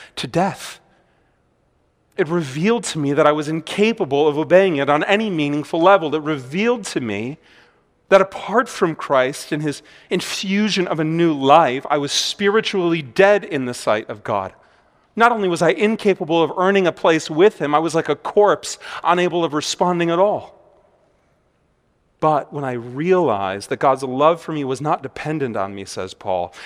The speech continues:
that it was rooted in his faithfulness and his goodness and not in my ability to perform, it was a relief for me.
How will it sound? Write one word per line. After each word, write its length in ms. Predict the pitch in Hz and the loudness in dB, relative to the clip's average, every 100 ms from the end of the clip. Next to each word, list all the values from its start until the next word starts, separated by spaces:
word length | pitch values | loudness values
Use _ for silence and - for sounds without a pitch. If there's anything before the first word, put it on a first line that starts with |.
| - | -6
that 100 | 151 | -2
it 60 | 139 | -2
was 160 | 120 | -4
rooted 340 | 117 151 156 131 | -6 -4 -2 -2
in 140 | 123 | -4
his 440 | 127 143 185 180 - | -4 0 0 0 -6
faithfulness 600 | 127 107 - 110 110 - | -8 -8 -8 -8 -8 -6
and 180 | 131 | -6
his 380 | 110 - 208 175 | -6 -2 -2 -2
goodness 560 | 135 131 95 87 87 - - - | -8 -6 -6 -8 -14 -16 -14 -4
and 220 | 156 143 | -2 0
not 300 | 156 202 220 | 2 2 -2
in 100 | 165 | -4
my 160 | 143 131 | -2 -2
ability 400 | 120 123 117 113 | -4 -6 -6 -8
to 100 | 120 | -12
perform, 560 | - - 135 120 107 95 - - | -20 -10 -6 -4 -6 -10 -18 -6
it 80 | 165 | -4
was 160 | 160 | -2
a 40 | 139 | -2
relief 460 | 135 123 131 190 | -2 -2 -2 -2
for 480 | - - - - 107 | -4 -10 -12 -8 -8
me. 220 | 82 - | -8 -18